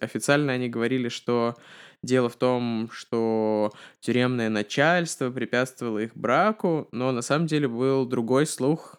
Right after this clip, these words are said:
э, который выставляет, э, нашего кислотного мишку опять в таком очень грустном свете. А Афтон вместе с другом предложили Чарли подписать документ, по которому его тело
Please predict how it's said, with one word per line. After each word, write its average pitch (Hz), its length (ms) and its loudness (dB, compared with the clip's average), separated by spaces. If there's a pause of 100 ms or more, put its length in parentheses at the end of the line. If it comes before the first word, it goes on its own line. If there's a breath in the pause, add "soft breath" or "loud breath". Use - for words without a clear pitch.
э, - 120 -10
который 117 340 -4
выставляет, 117 800 -2
э, 107 220 -4
нашего 107 800 -4 (160)
кислотного 131 560 -2
мишку 123 680 -2
опять 117 420 -2
в - 80 -20
таком 110 340 -4
очень 110 240 -4
грустном 113 560 -6 (280)
свете. 113 580 -4
А 110 420 2
Афтон 131 720 -2
вместе 120 460 -4
с 117 60 -6
другом 160 380 2
предложили 123 500 -2
Чарли 127 380 0
подписать 123 420 -2
документ, 123 540 -2
по - 80 -6
которому 131 520 0
его 113 200 0
тело 139 880 0